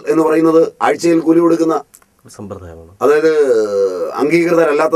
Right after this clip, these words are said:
Speaker 1: തൊഴിലാളികളുടെ കാര്യമാണ് ഞാൻ ഈ പറഞ്ഞത്.
Speaker 2: യൂണിയനിലൊന്നും പെടാത്തവർ.
Speaker 1: പെടാത്തവർ. ഇത്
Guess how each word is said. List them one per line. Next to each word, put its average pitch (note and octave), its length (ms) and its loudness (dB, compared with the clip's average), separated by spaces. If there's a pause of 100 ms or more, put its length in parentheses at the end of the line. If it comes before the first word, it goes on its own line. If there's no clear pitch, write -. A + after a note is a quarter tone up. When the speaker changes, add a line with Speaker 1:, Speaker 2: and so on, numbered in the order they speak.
Speaker 1:
തൊഴിലാളികളുടെ D#3+ 560 2
കാര്യമാണ് D#3 280 2
ഞാൻ B2+ 120 2
ഈ - 80 -14
പറഞ്ഞത്. G2+ 260 -8 (2000)
Speaker 2:
യൂണിയനിലൊന്നും C3+ 500 -2
പെടാത്തവർ. G#2 400 -6 (160)
Speaker 1:
പെടാത്തവർ. G#2 380 -4 (3750)
ഇത് C#3+ 80 -2